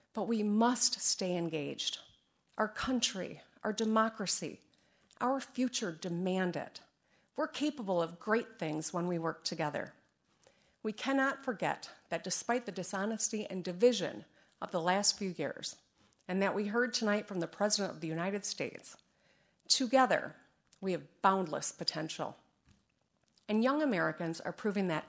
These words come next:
every day by taking action. That's what I want to focus on tonight.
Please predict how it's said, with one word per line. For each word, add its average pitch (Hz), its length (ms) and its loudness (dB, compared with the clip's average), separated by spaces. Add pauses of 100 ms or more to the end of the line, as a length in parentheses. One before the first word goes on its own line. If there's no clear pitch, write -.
(140)
every 190 360 0
day 151 340 -4 (720)
by 196 80 0
taking 254 400 2
action. - 440 0 (1000)
That's 254 300 4
what 180 140 -2
I 160 80 2
want 156 180 0
to 147 60 -4
focus 147 360 -6
on 151 160 -6
tonight. 147 400 -8